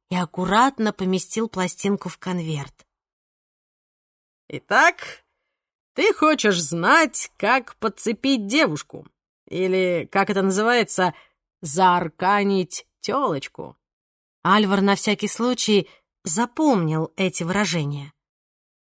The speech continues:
«Ну, да». Эрлинг сделал знак подойти. «Первое, что тебе нужно, найдешь здесь, в этой шкатулке».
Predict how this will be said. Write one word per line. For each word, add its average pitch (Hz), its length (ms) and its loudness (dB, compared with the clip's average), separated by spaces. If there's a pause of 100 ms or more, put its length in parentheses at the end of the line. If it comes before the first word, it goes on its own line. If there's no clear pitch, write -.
(140)
«Ну, 208 680 2 (680)
да». 175 340 -4 (920)
Эрлинг 254 760 4
сделал 214 520 2
знак 185 420 0
подойти. 196 640 0 (1800)
«Первое, 254 480 4
что 202 200 0
тебе 202 280 0
нужно, 233 480 0 (640)
найдешь 226 520 4
здесь, 165 600 -2 (520)
в - 120 -10
этой 277 300 0
шкатулке». - 640 -6